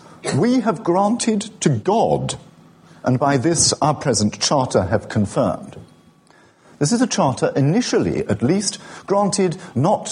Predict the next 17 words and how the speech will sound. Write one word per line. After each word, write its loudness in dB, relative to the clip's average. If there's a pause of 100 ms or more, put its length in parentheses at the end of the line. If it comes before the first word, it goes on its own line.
to 0
the 0
citizens 2
of 2
England, 2 (300)
but 0 (160)
to 2
God. 0 (720)
It 0
is 2
the 0
King 2
speaking 0
directly 0 (220)
to 2
the 2
Almighty. 2